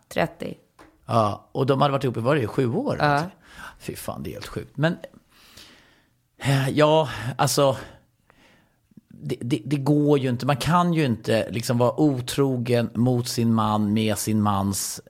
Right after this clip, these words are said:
Speaker 2: liksom, barndomsvän. Alltså,
Speaker 1: Men
Speaker 2: det
Speaker 1: hon ligger med en kille varannan månad.
Speaker 2: Ja.
Speaker 1: Alltså, det är ganska ofta.
Speaker 2: Ja, det är det ju. Såklart. Och, ja, men, men, ja, nej, men alltså, jag, jag, jag, jag tycker,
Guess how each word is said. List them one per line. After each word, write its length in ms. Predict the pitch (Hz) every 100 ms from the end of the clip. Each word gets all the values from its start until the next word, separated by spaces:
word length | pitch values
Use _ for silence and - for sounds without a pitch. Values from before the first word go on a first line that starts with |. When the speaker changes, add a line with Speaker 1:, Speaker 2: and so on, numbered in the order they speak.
| -
Speaker 2:
liksom, 360 | 80 98 107
barndomsvän. 1000 | 107 113 98 92 101 101 - 123 90 65 82
Alltså, 160 | 107
Speaker 1:
Men 100 | 269
Speaker 2:
det 60 | 311
Speaker 1:
hon 120 | 302
ligger 280 | 320 262 311
med 140 | 302
en 120 | 277
kille 300 | 269 302 262
varannan 480 | 247 262 247 233 233
månad. 520 | 262 247 262 302 180 - - _ _ -
Speaker 2:
Ja. 420 | 156 156 160 151 -
Speaker 1:
Alltså, 160 | 214 190
det 60 | 214
är 40 |
ganska 340 | 262 214 185
ofta. 380 | 226 180 - - - - _ _ - - - -
Speaker 2:
Ja, 240 | 160 175 202
det 140 | 170
är 60 | 69
det 60 |
ju. 120 | 55 - - _ _ -
Såklart. 640 | - 117 117 69 - - - _ _ _ _ _ _ _ _
Och, 160 | - 156 156 -
ja, 340 | 151 160 170 - - _ -
men, 260 | - 160 202
men, 260 | 180 196 -
ja, 200 | 165 190 151
nej, 160 | 185 202
men 180 | 208 190
alltså, 200 | 170 185
jag, 500 | 180 214 226 220 190
jag, 180 | 165 -
jag, 200 | 175 -
jag 340 | 160 190 190 185
tycker, 420 | 196 - 180